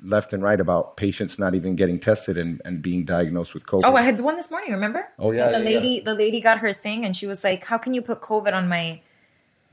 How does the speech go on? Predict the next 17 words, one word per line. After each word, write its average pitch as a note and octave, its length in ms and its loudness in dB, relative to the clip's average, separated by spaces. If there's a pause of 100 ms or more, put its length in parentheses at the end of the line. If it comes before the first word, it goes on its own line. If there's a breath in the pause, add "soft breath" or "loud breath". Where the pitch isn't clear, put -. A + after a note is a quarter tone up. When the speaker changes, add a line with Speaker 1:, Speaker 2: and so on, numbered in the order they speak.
(140)
Speaker 2:
on F3+ 180 2
my, E3 440 -2 (360)
on F#3+ 160 0
my D#3+ 320 -2
paperwork F3+ 600 4
when F3 160 0
you F#3 80 4
didn't G3+ 180 0
even D#3+ 200 -2
test G#3+ 260 -10
me?" - 220 -18 (200)
Speaker 1:
Yeah, F#2+ 220 0 (380)
that's G2+ 100 0
Speaker 2:
So, F#3 100 2
Speaker 1:
happening E3+ 300 2
a F#2+ 40 2
lot. F#2+ 200 2